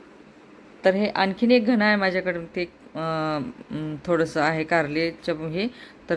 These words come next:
ते पण मी सोड-, हे मिक्स करून घेतलेलं आहे, आता तेलामध्ये सोडलेले आहे. तर हे पण झालेलं आहे, आता हे पण काढून घेते मी. तर हे अशा पद्धतीनं मी कारलं बनवलेलं आहे. आता हे कारलं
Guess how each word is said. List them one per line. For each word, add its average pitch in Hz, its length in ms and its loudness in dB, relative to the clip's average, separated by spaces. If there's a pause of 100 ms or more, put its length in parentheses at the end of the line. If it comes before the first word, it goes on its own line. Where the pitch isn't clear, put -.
(120)
ते 175 80 4
पण 185 200 -2
मी 185 160 -2
सोड-, 175 300 -2
हे 175 160 -2
मिक्स 165 300 -6
करून 170 260 -2
घेतलेलं 165 360 0
आहे, 156 200 0
आता 147 200 -4
तेलामध्ये 156 680 -2
सोडलेले 156 460 0
आहे. 147 220 0 (520)
तर 160 40 -2
हे 165 120 0
पण 190 220 2
झालेलं 180 400 4
आहे, 165 120 2
आता 165 200 -4
हे 165 120 -2
पण 180 180 -6
काढून 180 320 -2
घेते 170 240 -6
मी. 170 160 -6 (1120)
तर 170 40 0
हे 170 140 2
अशा 165 240 0
पद्धतीनं 165 600 -2 (540)
मी 160 120 -6
कारलं 165 440 2
बनवलेलं 175 500 2
आहे. 185 440 -2 (320)
आता 160 200 -6
हे 190 280 -2
कारलं 208 500 0